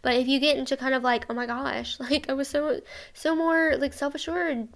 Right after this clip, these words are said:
when I was doing this or when I was, you know, this person," st-, take a step back and be like, "Yeah, but, like, I don't really think that that's true."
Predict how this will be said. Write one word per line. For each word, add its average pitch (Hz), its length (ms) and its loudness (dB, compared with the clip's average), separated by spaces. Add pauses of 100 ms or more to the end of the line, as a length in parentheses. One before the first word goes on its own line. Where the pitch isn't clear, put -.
(120)
when 262 160 0
I 277 120 0
was 277 320 -4
doing 294 320 -4
this 311 460 -2
or 254 100 0
when 269 160 0
I 285 60 0
was, 269 300 -4 (320)
you 262 280 0
know, 269 100 4
this 277 180 0
person," 247 600 -4 (460)
st-, - 380 2
take 285 180 -6
a 381 60 -2
step 359 180 0
back 277 200 0
and 262 80 -4
be 262 80 0
like, 254 220 -4 (640)
"Yeah, 262 420 -2
but, 240 240 -6
like, 240 240 -4 (340)
I 226 80 -6
don't 254 280 -4 (100)
really 240 220 -4
think 247 160 -4
that 123 100 -4
that's - 260 -8
true." - 380 -2